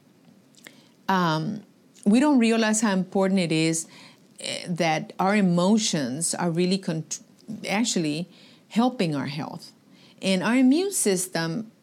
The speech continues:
did you know, I don't know if you knew this, and I'm sure I mentioned it in other topics where, that I have shared with you, um, on belief, uh, how our gut really has a lot to do with our feelings and, um,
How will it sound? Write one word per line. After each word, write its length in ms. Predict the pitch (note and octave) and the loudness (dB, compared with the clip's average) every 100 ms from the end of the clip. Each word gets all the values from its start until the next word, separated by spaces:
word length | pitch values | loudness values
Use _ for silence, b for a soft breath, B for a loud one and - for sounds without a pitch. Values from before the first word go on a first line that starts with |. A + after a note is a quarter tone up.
| F3+ | -2
did 220 | F#3+ E3 | 0 2
you 80 | A3 | 2
know, 120 | G3 | 4
I 120 | F3+ | 2
don't 100 | F3 | 0
know 60 | E3 | -2
if 160 | E3 | -4
you 140 | E3 D#3 | -4 0
knew 320 | E3 G3 F3+ | 2 4 2
this, 340 | D3+ D#3 D#3 | 2 0 -2
and 100 | D3 | -4
I'm 120 | D3 | -6
sure 240 | D3 - D#3+ | -4 -2 -2
I 40 | |
mentioned 380 | D#3+ D#3 - E3 | -2 -4 -4 -4
it 80 | D3+ | -4
in 140 | D3+ | -4
other 340 | D3 D3+ D#3 D#3 B B - | -4 -4 -6 -8 B B -4
topics 560 | F#3 D#3+ - E3 D#3+ | -2 -2 -2 -4 -2
where, 160 | D#3+ D3 | -6 -6
that 340 | D#3+ D#3 D3 - | -6 -4 -6 -6
I 120 | E3 | -6
have 200 | D#3+ E3 | -6 -4
shared 320 | - F3 E3 | -2 0 0
with 180 | E3 E3+ | -2 -4
you, 380 | D#3+ D#3 E3+ G#3+ - | -2 -2 -2 -6 -6
um, 500 | D#3+ D#3 D3+ D3+ - - | -6 -4 -6 -6 -8 -8
on 300 | D#3+ E3 D#3 | -6 -4 -4
belief, 540 | E3 D3+ E3 A3+ D4+ B B B B - _ - | -4 -2 0 0 -2 B B B B -20 _ -8
uh, 80 | F#3+ | -6
how 320 | - A#3+ D4+ | -4 -2 0
our 160 | E4 A#3 | 0 0
gut 680 | - - F#3 G#3+ D#3+ - - b b | -2 -2 0 0 -2 -6 -12 b b
really 720 | D#3+ D#3+ G3 A#3+ A#3+ D#3 D3+ | -6 0 4 6 4 2 -2
has 300 | - F3 F3+ | -4 -2 0
a 80 | F3+ | 0
lot 240 | E3 E3 - | 0 0 -2
to 100 | F3+ | -4
do 180 | F3+ F3 | 0 0
with 260 | E3 E3 | 0 0
our 360 | D#3 D3+ D3+ D#3 b | -2 -2 -4 -6 b
feelings 760 | - - C#4+ G4 - - - - b b b b | -12 0 2 2 0 -4 -6 -6 b b b b
and, 640 | G3 G3 F#3+ F#3 F#3 F3+ - - | -2 0 2 0 0 -2 -6 -2
um, 800 | F3+ F3 E3+ E3+ F3 F3 E3+ | 0 0 0 0 -2 -2 -4